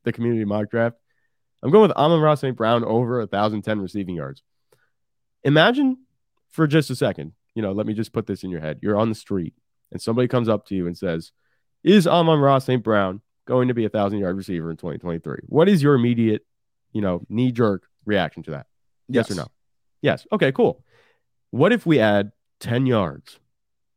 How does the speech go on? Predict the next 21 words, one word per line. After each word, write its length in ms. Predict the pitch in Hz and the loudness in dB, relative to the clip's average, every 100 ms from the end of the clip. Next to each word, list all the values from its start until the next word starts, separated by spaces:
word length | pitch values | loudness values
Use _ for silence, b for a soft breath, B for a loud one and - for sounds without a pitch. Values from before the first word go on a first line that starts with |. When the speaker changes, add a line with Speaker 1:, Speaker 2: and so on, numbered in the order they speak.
| _ | _
Speaker 1:
Do 100 | 104 | -10
you 60 | |
think 220 | - 107 | -8 -8
he's 160 | 107 107 | -6 -6
gonna 180 | 110 104 | -6 -6
fall 200 | 104 233 | -2 -2
Speaker 2:
<laughs> 20 | |
Speaker 1:
short? 320 | - 117 139 _ _ _ _ _ _ | -2 -4 -6 _ _ _ _ _ _
Speaker 2:
Yes. 460 | 117 98 - - - | -8 -6 -8 -14 -20
Speaker 1:
<laughs> 40 | _ _ _ _ _ - | _ _ _ _ _ -6
Yes, 120 | 139 - | -6 0
Speaker 2:
Just 320 | 156 147 104 | 2 4 2
kidding. 160 | 92 76 | -2 -8
Speaker 1:
of 60 | - | -6
course. 240 | 120 92 139 | -4 -2 0
Yeah, 140 | 135 127 | 2 4
no. 180 | 131 - - 233 240 - | 4 2 2 2 2 -2
Speaker 2:
<laughs> 420 | - - - - | -4 -4 -8 -2
Speaker 1:
Not 240 | 277 262 254 | 4 6 4
even 220 | 220 196 | 2 -2
close. 540 | - 135 78 - _ | 0 0 0 -8 _